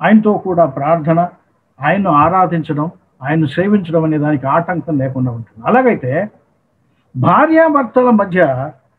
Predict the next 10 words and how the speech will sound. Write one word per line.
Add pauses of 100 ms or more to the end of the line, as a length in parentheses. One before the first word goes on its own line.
(280)
ఎప్పుడైతే
వివాదం
కలుగుతుందో, (800)
conflicts
వస్తాయో, (580)
అప్పుడు (560)
మన (100)
attitude
ఏమై
ఉండాలి?